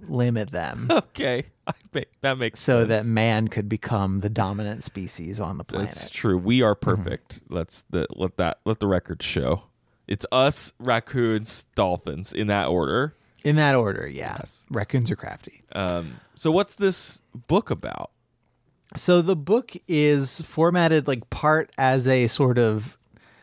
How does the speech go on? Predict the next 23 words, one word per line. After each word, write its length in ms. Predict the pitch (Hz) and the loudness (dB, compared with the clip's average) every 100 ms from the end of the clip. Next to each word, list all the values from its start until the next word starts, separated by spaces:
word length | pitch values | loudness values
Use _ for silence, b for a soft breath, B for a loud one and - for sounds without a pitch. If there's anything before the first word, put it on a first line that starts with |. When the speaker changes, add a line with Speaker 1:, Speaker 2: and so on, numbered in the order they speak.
| b | b
Speaker 1:
how-to 840 | - - 127 135 - 135 131 135 135 | -12 0 2 2 0 4 6 6 4
or, 140 | 131 113 | 4 2
like, 240 | 101 - | 2 -2
informational 960 | - 135 - 135 120 117 - 135 127 127 | 0 0 2 2 4 2 2 2 4 2
guide 520 | 139 120 131 143 147 | 4 4 6 4 2
to 60 | 151 - _ | -4 -10 _
Speaker 2:
Sensing 160 | - 139 | 0 2
a 40 | |
theme. 40 | 120 135 143 151 175 | 4 2 4 4 4
Speaker 1:
dragons. 360 | 180 185 170 143 | 4 4 2 2
Speaker 2:
Okay, 260 | - 117 - | 2 0 2
cool. 180 | 123 120 | 2 2
I 80 | 127 | 2
like 160 | 104 | 2
Speaker 1:
and 100 | 131 | 2
Speaker 2:
that. 200 | 127 110 | 2 0
Speaker 1:
part 440 | - 151 143 147 - 135 | -2 0 2 0 -4 -2
as 260 | 127 127 | 0 2
a 140 | 127 120 | 0 0
story 720 | - 170 170 156 143 139 131 | -2 0 2 4 4 0 0
about 600 | 131 113 123 120 117 - _ _ _ _ _ _ _ _ _ | -2 2 4 4 2 -2 _ _ _ _ _ _ _ _ _
one 440 | 113 123 135 127 | 0 4 4 4
specific 800 | - - - 143 127 120 110 - | 0 -2 0 2 2 0 0 -2